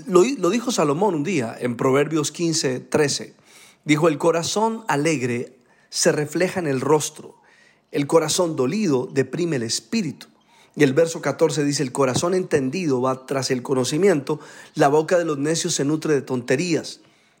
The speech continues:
Para el afligido, todos los días son malos,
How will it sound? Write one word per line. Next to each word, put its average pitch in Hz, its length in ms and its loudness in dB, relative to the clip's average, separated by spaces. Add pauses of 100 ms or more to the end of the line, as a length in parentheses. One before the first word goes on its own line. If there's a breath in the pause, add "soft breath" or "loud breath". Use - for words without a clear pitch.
(100)
Para 113 160 -2
el 117 100 0
afligido, 151 680 0 (200)
todos 311 260 2
los 247 140 -4
días 170 220 -2
son 135 180 -4
malos, 113 420 -4